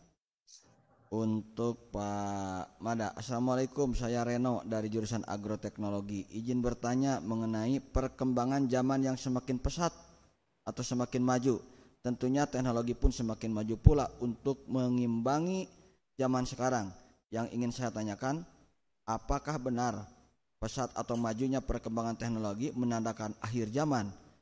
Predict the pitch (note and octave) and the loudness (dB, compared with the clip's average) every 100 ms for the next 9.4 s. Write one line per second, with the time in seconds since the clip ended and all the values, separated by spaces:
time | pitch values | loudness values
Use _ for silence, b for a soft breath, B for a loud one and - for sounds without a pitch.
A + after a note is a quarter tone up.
0 | _ _ - A#2 B2+ B2 G#2+ G#2+ G#2+ G#2+ | _ _ -6 -2 -2 -2 -4 -4 -4 -6
1 | A#2+ A2+ G#2+ G2+ G2 G2+ G2+ - A2+ C3 | -6 -6 -6 -4 -4 -4 -6 -4 -4 -4
2 | - - - - _ G3 D#3 - D3 D3 | -8 -10 -20 -20 _ -6 -2 0 0 0
3 | C3 C3+ C3+ C3 - - - _ _ _ | -2 0 0 0 -4 -12 -20 _ _ _
4 | _ _ _ _ _ D#3+ F3 E3+ G3 D#3+ | _ _ _ _ _ -4 2 4 4 4
5 | D#3+ D3+ D3+ D#3 - C3+ - D#3 D3 D3+ | 4 2 -4 -6 -8 -10 -2 0 2 0
6 | F3 - D3+ F3 F3+ D#3 - - - - | -2 -4 -4 -2 -2 -2 -4 -8 -20 -20
7 | _ _ _ _ _ _ _ - D#3 E3+ | _ _ _ _ _ _ _ -4 0 2
8 | E3 D#3 D3+ D3 C3+ C3 D#3 D3 C#3+ C3+ | 4 4 4 4 0 -2 2 4 4 2
9 | B2+ B2+ C#3 C3+ | 2 2 2 0